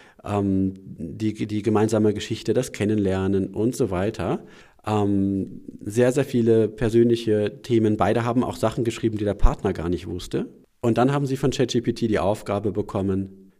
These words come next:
sich das gegenseitig vorzulesen. Und das wussten sie vorher nicht. Und dabei sind sie richtig ordentlich aneinander geraten. Es kamen Dinge raus, die beide sehr verletzt haben.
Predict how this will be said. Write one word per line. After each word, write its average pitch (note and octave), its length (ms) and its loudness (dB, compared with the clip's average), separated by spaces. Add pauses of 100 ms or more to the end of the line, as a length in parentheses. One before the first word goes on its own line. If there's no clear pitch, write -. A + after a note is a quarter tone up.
sich - 220 -4
das G#2+ 160 0
gegenseitig G2+ 560 0
vorzulesen. F#2 720 -4 (340)
Und A2+ 180 -2
das G2 160 0
wussten B2 280 0
sie F#2+ 120 0
vorher E2+ 300 -6
nicht. - 380 -14 (320)
Und A2+ 220 2
dabei A2+ 520 4 (140)
sind G#2 220 -2
sie G2+ 200 -2
richtig B2 600 0
ordentlich G2+ 500 -4
aneinander F#2+ 440 0
geraten. G#2+ 500 -2
Es G2 140 -4
kamen F#2 240 -2
Dinge G2 240 0
raus, F#2 200 -4
die - 100 -8
beide F#2 320 -2
sehr F2 340 -4 (320)
verletzt F#2 640 -2
haben. A2+ 320 -2